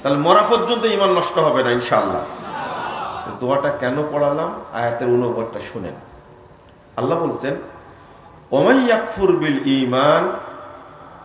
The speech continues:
ফাকাদ হাবিতা আমালু।" যে ঈমানের সাথে কুফরি করে, তার আমল সমূহ নষ্ট হয়ে যায়। "ওয়া হুয়া ফিল আখিরাতি মিনাল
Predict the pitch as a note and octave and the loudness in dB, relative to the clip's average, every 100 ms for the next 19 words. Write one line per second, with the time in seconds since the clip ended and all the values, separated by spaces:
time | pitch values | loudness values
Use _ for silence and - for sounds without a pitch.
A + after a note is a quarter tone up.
0 | - - - - - E3 E3 - C3+ D3 | -20 -20 -20 -20 -10 -8 -2 -2 -2 -2
1 | D#3 D3+ C3+ A#2 A2+ A2 G2+ - - - | -2 -2 0 0 0 -2 -4 -6 -10 -16
2 | - - - - - - - - - G2 | -20 -20 -20 -20 -20 -20 -20 -20 -20 -14
3 | G#2 F3+ G#3 - - - - - - E3+ | 2 4 4 0 -8 -14 -18 -20 -10 -2
4 | F3 F3+ A3+ B3+ C#4 D4 C4+ - C3 - | 2 4 6 6 6 6 4 0 0 0
5 | B2 C3 - - - - - - - - | 0 -2 -2 -12 -18 -18 -20 -20 -20 -20
6 | - - - - - - - - G3+ G#3 | -20 -20 -20 -20 -20 -20 -20 -6 -4 0
7 | G3+ C#3+ - G2+ - - - - - - | 0 0 0 -4 -4 -12 -18 -20 -20 -20
8 | - - - - - E3 E3 D#3+ E3 G3 | -20 -20 -20 -20 -4 0 2 2 0 2
9 | A3+ A3 - E3+ F#3 F3+ F#3 C#3 - - | 0 0 -2 -2 0 0 0 -2 -2 -6
10 | A#2 F#2+ - - - - - - - - | -6 -6 -8 -10 -14 -18 -20 -20 -20 -4
11 | C3+ E3 G3+ G3 - E3 C#3 C3+ C3 C#3+ | 2 4 4 2 2 0 0 0 0 -2
12 | B2+ A#2+ B2 A#2+ A2 | -4 -2 -4 -2 -4